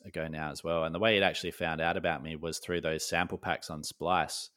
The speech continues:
He sent me a message on Instagram. He's like, "Hey, mate, I've just gotta let you know, <laughs> like, I've been absolutely rinsing those packs on a couple of remixes that I've done lately. And I'm working on an album now. Like, I'd love to have you do some, you know, original stuff for the album." And that kind of blew me away because,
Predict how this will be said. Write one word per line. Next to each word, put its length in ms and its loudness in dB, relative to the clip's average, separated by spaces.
He 80 -8
sent 180 0
me 60 0
a 60 0
message 320 -2
on 80 -2
Instagram. 340 -2
He's 100 -4
like, 120 0
"Hey, 100 4
mate, 360 4
I've 60 -14
just 160 -4
gotta 120 4
let 200 4
you 100 -2
know, 100 2
<laughs> 140 2
like, 180 0
I've 140 4
been 140 -2
absolutely 400 0
rinsing 360 -2
those 220 0
packs 380 4
on 80 0
a 40 -4
couple 240 4
of 80 -2
remixes 640 4
that 120 4
I've 260 6
done 200 6
lately. 500 4
And 140 4
I'm 80 6
working 300 8
on 120 2
an 120 0
album 500 6
now. 280 2
Like, 300 0
I'd 120 2
love 200 4
to 140 0
have 240 4
you 120 -2
do 200 2
some, 440 -2
you 100 -10
know, 100 -2
original 400 -2
stuff 300 0
for 60 -6
the 120 -4
album." 300 6
And 120 -4
that 160 6
kind 140 -2
of 100 -8
blew 180 2
me 140 -2
away 320 4
because, 480 -6